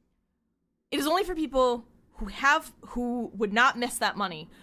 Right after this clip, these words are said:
So, like, if you can put five dollars into crypto, crypto, fucking go ahead, man. If you don't, if you're not gonna miss five bucks, cool. But, like, I, ugh, most people are putting way more than that into it, is my point.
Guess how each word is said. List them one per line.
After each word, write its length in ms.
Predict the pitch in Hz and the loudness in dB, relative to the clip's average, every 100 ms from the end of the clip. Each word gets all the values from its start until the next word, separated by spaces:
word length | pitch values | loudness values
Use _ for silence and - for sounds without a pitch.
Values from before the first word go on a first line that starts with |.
| - | -10
So, 160 | - 294 | -4 2
like, 300 | 269 240 - - - - | 2 0 -6 -20 -20 -10
if 120 | 202 | -4
you 100 | 320 | -2
can 120 | 370 | 0
put 140 | 339 | -2
five 280 | 302 269 269 | 2 2 2
dollars 260 | 285 294 302 | 2 0 -2
into 140 | 320 | -6
crypto, 500 | - - - 349 330 - | -6 -6 0 0 0 -6
crypto, 400 | 381 381 392 381 - - | -6 -2 -4 -4 -10 -6
fucking 340 | 339 440 508 302 | -2 -2 -2 0
go 220 | 277 427 | 2 2
ahead, 340 | - 247 339 | 0 0 0
man. 220 | 247 208 | 0 -2
If 120 | 220 254 | -2 -4
you 60 | |
don't, 160 | 349 349 | -2 -2
if 60 | 240 | -2
you're 80 | |
not 100 | 349 | -2
gonna 220 | 415 285 220 | 0 0 0
miss 240 | 247 - | -4 -2
five 300 | 311 277 240 | 2 2 2
bucks, 320 | 262 - - - | 0 0 -8 -12
cool. 540 | - 294 392 - - - - _ _ _ | -6 -4 -2 -6 -14 -20 -20 _ _ _
But, 200 | 392 339 | 2 2
like, 360 | 311 311 254 - - _ _ _ _ _ _ _ _ _ _ _ _ _ - | 2 0 -2 -10 -20 _ _ _ _ _ _ _ _ _ _ _ _ _ 0
I, 240 | 269 370 - - - - _ - - | 2 2 -2 -14 -20 -20 _ -14 -2
ugh, 500 | 277 262 226 202 190 | 2 4 2 -2 0
most 380 | 240 302 427 - | 6 8 6 2
people 260 | 349 - | -2 2
are 60 | 277 | 2
putting 340 | - 269 240 | 2 2 0
way 180 | 208 269 | 4 4
more 240 | 262 240 233 | 4 0 -2
than 160 | 190 | -2
that 160 | 190 180 | -4 -4
into 260 | 180 180 175 | -6 -6 -8
it, 60 | |
is 120 | 165 | -8
my 100 | 165 | -10
point. 340 | 156 - 156 | -12 -12 -14